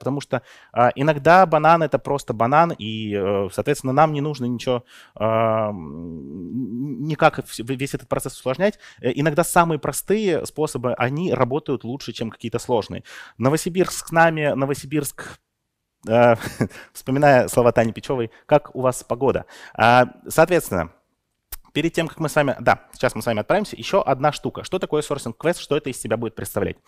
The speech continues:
Дальше у вас, э, сейчас появится ссылка.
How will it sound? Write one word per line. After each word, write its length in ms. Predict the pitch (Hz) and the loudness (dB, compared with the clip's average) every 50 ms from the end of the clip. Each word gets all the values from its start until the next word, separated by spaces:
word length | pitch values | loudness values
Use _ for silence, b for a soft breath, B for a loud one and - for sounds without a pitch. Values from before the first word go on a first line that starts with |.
| B B B B B B | B B B B B B
Дальше 360 | 113 165 214 254 - - 202 | 4 4 4 4 0 -4 -4
у 100 | - 139 | -2 0
вас, 260 | 147 170 175 - - - | 0 0 0 -2 -6 -4
э, 180 | 127 131 127 117 | -2 -2 -2 -2
сейчас 200 | - - 143 - | -2 -4 -6 -4
появится 320 | - 139 127 123 - - | -2 -4 -4 -4 -6 -8
ссылка. 520 | - - - - 123 110 110 - 135 185 | -8 -8 -4 -2 -2 -2 0 -2 -2 -4